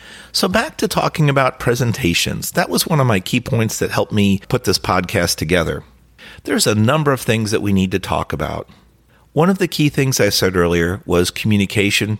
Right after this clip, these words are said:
probably is about ninety percent of our daily lives. I truly believe that. And there's so many different types of communication.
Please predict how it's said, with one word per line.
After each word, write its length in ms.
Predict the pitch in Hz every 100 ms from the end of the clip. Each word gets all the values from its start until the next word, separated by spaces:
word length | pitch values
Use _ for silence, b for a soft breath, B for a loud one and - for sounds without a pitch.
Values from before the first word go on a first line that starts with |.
| -
probably 460 | - 160 165 165 156
is 140 | 139
about 240 | 127 117
ninety 300 | 104 107 107
percent 440 | 107 95 - 110 117 -
of 200 | - 90
our 100 | 85
daily 320 | 85 92 87
lives. 560 | 85 90 92 95 - - _ B B B B
I 60 | 170
truly 340 | - 185 175
believe 360 | 110 87 90 82
that. 300 | 78 - - _ _ _ B B B
And 120 | - 143
there's 140 | 135
so 140 | -
many 160 | 160 170
different 460 | 165 156 147 139 -
types 360 | - 214 -
of 140 | 90 -
communication. 800 | 98 78 73 76 76 - -